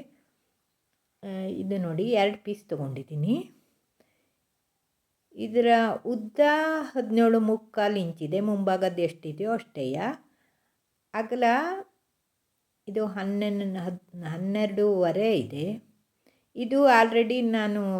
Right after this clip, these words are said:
ಬೆಡ್‌ಶೀಟು ಸೈಡಿಗೆ ಹೊಲಿಗೆ ಹಾಕ್ಕೊಂಡಿತ್ತು, ಅದ್ರ ಹಾಗೆ ಇಟ್ಕೊಂಡೆ. ಇಲ್ಲ ಅಂದರೆ ಒಂದು ಇಂಚ್ ಎಕ್ಸ್ಟ್ರಾ ತೊಗೋಬಹುದು.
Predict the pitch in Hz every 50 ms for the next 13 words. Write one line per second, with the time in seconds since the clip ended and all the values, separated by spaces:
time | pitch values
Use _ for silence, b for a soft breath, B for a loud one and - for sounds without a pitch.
0 | 180 175 170 175 196 190 190 190 - 214 202 196 - - 202 226 220 - 202 190
1 | 185 180 180 185 180 180 175 170 160 151 151 151 185 180 180 175 180 175 165 156
2 | 151 - - 165 156 143 139 143 - _ 277 311 330 - 233 226 202 190 190 185
3 | 175 190 208 202 202 - 156 147 139 135 185 226 269 254 254 240 226 202 170 170
4 | 202 277 330 330 294 254 214 190 202 214 208 - - 180 - - _ - 175 -
5 | 156 123 127 117 - 120 120 123 139 202 247 311